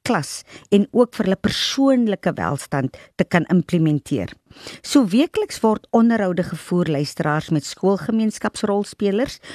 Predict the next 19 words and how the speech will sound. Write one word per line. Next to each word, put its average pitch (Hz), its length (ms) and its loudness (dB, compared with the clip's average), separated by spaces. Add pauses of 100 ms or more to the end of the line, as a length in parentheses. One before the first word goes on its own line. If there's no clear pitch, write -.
soos - 240 -6
ons 165 260 0
vandag 151 360 0
het 180 180 -4
vir 165 160 -4
mevrou 135 300 -4
Farmer, 208 480 2 (680)
met 180 220 0
prinsipale, 202 1040 0
met - 260 -4
ouers, 185 640 0
onderwyskundiges, 165 1300 0 (220)
leerders 202 800 2 (260)
en 180 120 4
natuurlik 208 540 0
ons 185 180 -2
hooffokus 170 720 -2 (220)
bly 156 520 2 (100)
altyd 160 460 0